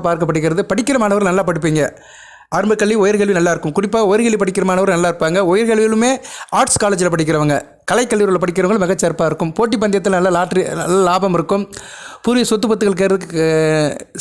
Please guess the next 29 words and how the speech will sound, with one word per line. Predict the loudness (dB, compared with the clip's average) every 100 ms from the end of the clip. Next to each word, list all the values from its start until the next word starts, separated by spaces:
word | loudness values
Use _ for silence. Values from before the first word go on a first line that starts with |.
| 0
சேர்றதற்கு | 2 2 2 2 0 0
நல்ல | 0 2
ஒரு | 2
யோகம் | 2 2
இருக்கும். | 0 0 0
பெண் | 0 2
தெய்வ | 2 2
வழிபாடு | 2 2 0
சிறப்பை | 0 -2 -2
தரும். | 0 -2 -2 -8 -18 -6
பெண் | -2 0
தெய்வத்தை | 2 0 0
வழிபாடு | 0 0 0
பண்ணுங்க. | 0 2 0
வருகிற | 0 0 0 2
ஆடி | 2 0
பௌர்ணமி, | 0 0 2 0 0 -4 -14 -16 -14 -4
ஆடி | 0 2 2
பௌர்ணமி | 2 2 0
என்னைக்கு | 0
சார் | 0 2
வருது? | 2 2 2
அப்படி | 2 0 -2
பார்த்தோம்னா | -2 0 0 0 -2
ஆடி | -2 0 0
மாசம் | 0 2
இருபத்தி | 2 2 0
மூணாம் | 0 0
தேதி | 0 2 0 -2